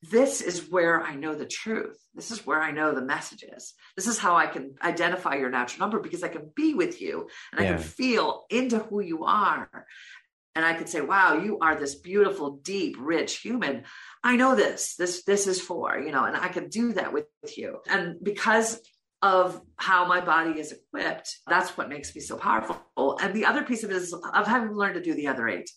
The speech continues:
Speaker 1: because
Speaker 2: Okay.
Speaker 1: I can be here as a six and still be with you as a
Speaker 2: Yeah.
Speaker 1: four.
Speaker 2: Yeah.
Speaker 1: 'Cause otherwise we could be going, like, you know, really
Speaker 2: <laughs>
Speaker 1: missing each other. I could get going at such a speed 'cause sixes are very fast.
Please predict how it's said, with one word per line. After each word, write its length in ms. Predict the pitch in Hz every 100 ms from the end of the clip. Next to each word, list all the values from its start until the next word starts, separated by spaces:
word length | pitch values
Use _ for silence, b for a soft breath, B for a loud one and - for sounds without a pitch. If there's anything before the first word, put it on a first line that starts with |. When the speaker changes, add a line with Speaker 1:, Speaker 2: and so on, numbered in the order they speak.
| -
Speaker 1:
because 280 | 160 175 -
Speaker 2:
Okay. 100 | 170
Speaker 1:
I 160 | 170 160
can 260 | 175 151
be 160 | 254 277
here 340 | 190 151 147
as 160 | 165 147
a 60 | 147
six 460 | - 202 - -
and 100 | 160
still 260 | - 185 170
be 140 | 143
with 220 | 127 -
you 360 | 208 170 123 - 117
as 60 |
a 40 | 110
Speaker 2:
Yeah. 240 | 87 78
Speaker 1:
four. 280 | - - - _ -
Speaker 2:
Yeah. 160 | 92 82
Speaker 1:
'Cause 100 | - - 180
otherwise 520 | - 160 165 165 -
we 140 | 202
could 160 | 202 170
be 100 | 160
going, 280 | 160 143 127
like, 280 | 117 - - b b 123 -
you 80 | 165
know, 140 | - -
really 300 | 226 - 180
Speaker 2:
<laughs> 0 |
Speaker 1:
missing 360 | 220 - - 131
each 160 | 123
other. 220 | 127 127
I 120 | 143 -
could 180 | 151
get 160 | 143 139
going 220 | 156 151
at 120 | 139
such 220 | - 165 156
a 60 |
speed 720 | - - 277 254 175 156 156 - -
'cause 160 | 165 165 -
sixes 360 | - - 151
are 60 | 135
very 260 | 151 151 139
fast. 540 | 135 - - -